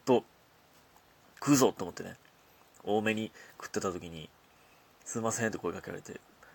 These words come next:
なんか、ちょっと、やんちゃそうな男の人、二十代前半かなぐらいの人に、「うわ、まかない、まかない中ですか？」みたいな言われて、「あ、すいません」みたいなって、もう、じゃあ、むっちゃ食う、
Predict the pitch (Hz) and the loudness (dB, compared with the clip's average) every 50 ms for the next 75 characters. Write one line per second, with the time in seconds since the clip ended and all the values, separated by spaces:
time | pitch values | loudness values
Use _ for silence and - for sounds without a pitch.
0 | - - - - 98 - - 73 71 - - _ _ _ _ - 131 120 107 95 | -20 -18 -10 -8 -4 -2 0 0 0 -2 -6 _ _ _ _ -4 -2 0 2 2
1 | 78 - - - - _ _ _ _ _ _ - - _ - - _ - 113 117 | 0 0 -2 -10 -20 _ _ _ _ _ _ -20 -20 _ -20 -20 _ 2 4 4
2 | 117 107 117 - 110 95 80 76 76 - - - - - - - - _ _ _ | 6 6 4 2 2 0 -4 -4 -8 -10 -14 -18 -20 -20 -20 -20 -20 _ _ _
3 | _ _ - 90 95 92 87 87 85 85 - - 92 - - - - - - - | _ _ -6 -4 -2 -2 -4 -4 -6 -8 -6 -6 -6 -6 -6 -8 -14 -20 -20 -20
4 | - - - - - _ - 113 110 95 107 101 90 87 87 92 107 107 104 - | -20 -20 -20 -20 -20 _ -8 -6 -4 -2 0 0 0 0 2 2 4 4 4 2
5 | 104 101 101 92 87 101 104 117 117 107 98 92 87 85 90 - - - - - | 0 -4 -6 -6 -2 4 6 8 8 8 6 2 0 0 -4 -8 -10 -10 -10 -10
6 | - - - - - - - - - - - - - - _ - 95 92 120 147 | -12 -12 -14 -18 -20 -20 -20 -20 -20 -20 -20 -20 -20 -12 _ -4 0 0 2 4
7 | 214 214 208 196 190 180 170 - - 95 120 147 151 196 175 170 180 175 175 170 | 6 6 6 6 4 2 0 -4 -4 0 0 4 6 8 8 8 6 6 4 2
8 | 156 151 - - - 120 113 117 113 101 85 85 - 50 50 - - - - - | 4 4 2 2 4 4 4 4 4 2 0 -2 -2 -4 -4 -6 -8 -12 -14 -14
9 | - - - - - - - - - - - 127 117 - - - - - 107 - | -12 -10 -10 -10 -8 -8 -10 -8 -8 -8 -6 -8 -8 -8 -10 -12 -10 -8 -8 -8
10 | - - - - - 110 104 107 107 - - - - 143 117 - - - 98 - | -10 -10 -10 -10 -8 -4 -2 0 0 0 -2 -6 -8 -8 -10 -6 0 2 2 2
11 | - - - - 104 107 107 - - - - - | 2 -4 -14 -10 -8 -8 2 4 4 4 4 0